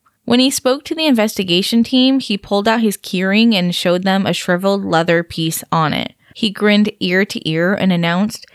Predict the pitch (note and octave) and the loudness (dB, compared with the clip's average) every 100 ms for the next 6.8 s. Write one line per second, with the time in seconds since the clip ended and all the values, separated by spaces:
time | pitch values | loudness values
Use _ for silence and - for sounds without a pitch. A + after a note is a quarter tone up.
0 | - G#3 A3+ A3 F#3+ - C4 D#4 D#4+ B3+ | -2 0 2 2 0 -2 -2 -2 0 0
1 | G#3+ F#3+ F#3 - F3+ E3+ - F#3 - F#3+ | 2 2 0 0 0 0 -2 -2 0 -2
2 | F#3+ F3 D#3+ D#3+ D#3+ D#3+ D3+ D3+ D#3 - | 2 0 0 0 0 0 -2 0 0 -2
3 | G#3 - _ _ - - B3 - C4 C4+ | -4 -10 _ _ -12 -4 -2 0 0 -2
4 | A3+ - A3+ - A#3 A#3 A#3 A3 - A3+ | -8 -4 -4 0 0 0 -2 -4 -4 -2
5 | A#3 G#3 E3+ E3 G3+ - G3 F#3 E3 F3 | 0 0 2 2 2 -2 -2 -2 0 -2
6 | F3 E3+ - E3+ D#3+ D3 C3 - | -2 -4 -6 -8 -2 -2 -4 -10